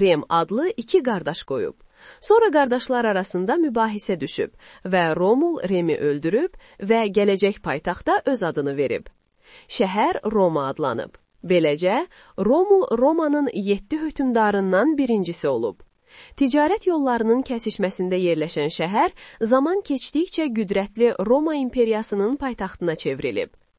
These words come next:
Romanı əbədi şəhər adlandırırlar. Bu ifadə ilk dəfə qədim Roma poeziyasında işlədilib. Roma şairləri Tibul, Ovidi, Vergili, tarixçi Livi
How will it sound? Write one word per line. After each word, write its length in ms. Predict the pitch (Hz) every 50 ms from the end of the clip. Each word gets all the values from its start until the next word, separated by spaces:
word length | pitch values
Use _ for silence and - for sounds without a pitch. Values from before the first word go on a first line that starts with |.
| _ - - - - - -
Romanı 580 | - 233 302 370 403 415 330 302 294 311 311 - -
əbədi 420 | _ 247 247 214 233 220 202 233 220
şəhər 380 | - 226 196 190 196 170 156 139
adlandırırlar. 800 | 139 147 143 135 139 135 143 135 135 139 143 139 98 - - - _ _ _ _ - - -
Bu 160 | - 190 208 185
ifadə 540 | 165 165 - 175 160 156 156 175 220 302 370 - - - _ _ _
ilk 280 | 277 330 403 - -
dəfə 300 | - 349 320 - 320 311 277
qədim 400 | 233 233 208 196 214 240 247 214
Roma 340 | 190 202 247 285 302 320 311
poeziyasında 800 | - 285 262 254 247 233 220 226 202 208 - 208 196 185 160
işlədilib. 640 | 143 143 - - 156 139 131 - 127 117 107 - - _ _ _ _ - - - - -
Roma 340 | - 247 320 370 427 349 285
şairləri 800 | - - 220 185 175 165 160 160 156 147 147 147 160 208 233 - _
Tibul, 560 | _ - 233 190 165 165 160 156 180 214 - - _
Ovidi, 680 | - 214 208 180 160 147 139 139 - 170 175 185 214 - _ _ _ _
Vergili, 840 | 190 185 202 185 175 165 151 156 151 147 135 143 160 202 262 269 - - - _
tarixçi 580 | _ - 254 254 254 269 254 - - - 403 381
Livi 540 | - 208 185 175 165 156 156 196 240 285